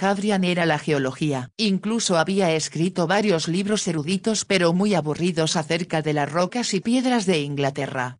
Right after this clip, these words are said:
Así que cuando recibió la invitación de un viejo amigo para que lo visitase en Escocia,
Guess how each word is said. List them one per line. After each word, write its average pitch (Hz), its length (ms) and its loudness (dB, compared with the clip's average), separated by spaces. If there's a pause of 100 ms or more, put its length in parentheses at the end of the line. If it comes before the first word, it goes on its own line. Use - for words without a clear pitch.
Así 180 320 2
que 160 220 -2
cuando 147 340 0
recibió 156 560 0
la 196 160 0
invitación 160 800 -2
de 175 160 2
un 202 180 4
viejo 180 340 2
amigo 170 380 2
para 160 260 0
que 175 140 0
lo 143 140 2
visitase 160 680 -2
en 160 80 0
Escocia, 139 680 -4